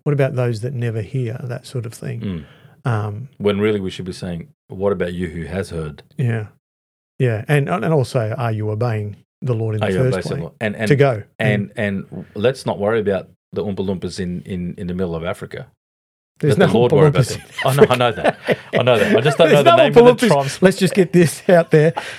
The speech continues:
Speaker 1: to the people. There's no Oompa Loompas in. That's in Charlie and the Chocolate
Speaker 2: Yeah,
Speaker 1: Factory,
Speaker 2: every
Speaker 1: man.
Speaker 2: time I say Oompa Loompa, you're looking at me funny like, "What is he? Does he know that's Charlie and the Chocolate Factory?" I do,
Speaker 1: He's,
Speaker 2: I
Speaker 1: he's,
Speaker 2: do.
Speaker 1: he's just, yeah.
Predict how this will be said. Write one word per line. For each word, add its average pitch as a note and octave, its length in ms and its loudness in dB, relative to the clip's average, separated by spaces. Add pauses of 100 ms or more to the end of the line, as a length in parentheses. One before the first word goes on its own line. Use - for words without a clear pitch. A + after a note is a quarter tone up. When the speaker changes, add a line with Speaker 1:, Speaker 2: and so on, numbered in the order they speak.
(140)
Speaker 1:
to G#3 80 8
the F3+ 100 8
people. F3 380 6
There's E3 240 4
no G#3 200 4
Oompa - 100 -2 (200)
Loompas D#3 240 2
in. C#3+ 160 2
That's F3+ 260 2
in F3 140 0
Charlie E3 240 6
and D3+ 100 2
the C3+ 60 0
Chocolate C#3+ 340 2
Speaker 2:
Yeah, C#3+ 100 4
Speaker 1:
Factory, G#3 160 4
Speaker 2:
every G#3 160 6
Speaker 1:
man. D3+ 40 2
Speaker 2:
time G#3+ 180 4
I G3 60 4
say F3+ 180 2
Oompa E3+ 220 2
Loompa, E3+ 160 2
you're D#3+ 160 2
looking F3 180 2
at E3+ 140 2
me E3 60 4 (100)
funny F3 200 4
like, D#3 200 2
"What A#3+ 140 2
is A3 80 -6
he? F3+ 100 -2 (160)
Does F3+ 100 0
he F#3 60 0
know G3+ 200 2
that's - 280 0
Charlie F#3+ 240 2
and F3 100 2
the E3 60 0
Chocolate G3+ 320 -2
Factory?" F3 180 0
I D#3 60 6
do, C#3+ 140 6
Speaker 1:
He's, F#3 240 4
Speaker 2:
I - 80 2
Speaker 1:
he's, E3+ 80 4
Speaker 2:
do. C#3+ 160 4 (160)
Speaker 1:
he's D#3 240 0
just, D#3 260 2
yeah. C3 220 4